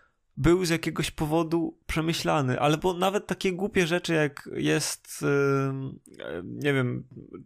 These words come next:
Iron Man trzeci. Tam jest ta scena, jak, jak Tom, Tony się, y, zmienia zbroję. Na sam, na sam koniec filmu on przywołuje chyba też czterdzieści zbrój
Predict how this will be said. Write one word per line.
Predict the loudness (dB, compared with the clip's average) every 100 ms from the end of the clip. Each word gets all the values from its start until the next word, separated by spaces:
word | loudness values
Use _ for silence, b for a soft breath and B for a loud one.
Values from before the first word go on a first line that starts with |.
| -4 2
Iron | 4 4
Man | 2 2
trzeci. | 2 2 2 -4 -6 B B B
Tam | 2
jest | 2 2
ta |
scena, | 0 2 2 4
jak, | 4 2 -8
jak | 0 0 0 -4 -14 -2
Tom, | 0 2 0 -4 -6 -10 _ _ _
Tony | 0 2 2 2 0 -2
się, | 2 4 4 2 -8 -14 -2 0 2 2
y, |
zmienia | 2 4 6
zbroję. | 4 6 6 6 2 -4 _ _ _ _ _ _ _ _ _ _ _ _ _ _
Na | -2
sam, | 2 0 -2 _ -20 _ _ -2
na | 2
sam | 2 2
koniec | 0 2 0
filmu | 2 2 2 0 -2 B B B B B B B _ _ _
on | 2 2 0
przywołuje | 2 4 6 6
chyba | 6 2
też | 4 0 0 -4
czterdzieści | 0 2 4 2 2 0
zbrój | 0 2 2